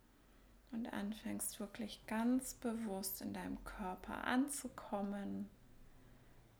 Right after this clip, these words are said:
zu spüren, wo dein Körper den Boden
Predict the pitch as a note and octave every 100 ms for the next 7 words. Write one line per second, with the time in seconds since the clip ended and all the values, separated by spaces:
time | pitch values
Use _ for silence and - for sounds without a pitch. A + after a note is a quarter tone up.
0 | - - C4 - - - G3+ G3+ G3 G3
1 | G#3+ A3+ A3 A3 A3 - F#3 F#3+ - G3+
2 | F#3 F#3+ G3 - - - - - - -
3 | - - - C4 B3+ - G#3 G3+ G3+ G3+
4 | G3+ F#3+ G3